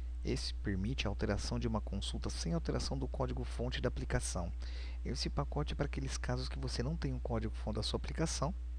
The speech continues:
e tá sendo gerado um relatório e você conseguiu pegar esse select pela view V dollar S Q L, que eu mostro em um outro,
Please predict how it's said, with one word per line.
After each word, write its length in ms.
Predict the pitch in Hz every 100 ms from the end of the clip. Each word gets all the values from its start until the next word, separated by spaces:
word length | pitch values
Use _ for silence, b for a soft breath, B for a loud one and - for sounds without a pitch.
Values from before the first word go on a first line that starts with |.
| B B B B B - -
e 220 | 139 135
tá 140 | 160
sendo 260 | - 170 143
gerado 460 | 131 120 113 120 -
um 160 | 123 120
relatório 680 | 117 120 151 135 143 190 208 - - -
e 360 | 143 147 135 123
você 240 | 131 - 131
conseguiu 480 | 147 - 117 143
pegar 420 | - 135 117 107 107
esse 160 | 110
select 540 | - 123 110 110 - -
pela 260 | 113 107
view 240 | 104 104 101
V 220 | 107 104
dollar 480 | 104 98 98 98 -
S 280 | - 139 -
Q 140 | - 117
L, 320 | 110 156 208 -
que 80 |
eu 80 | 120
mostro 480 | 110 113 123 - 104
em 220 | 104 104
um 100 | 104
outro, 260 | 101 -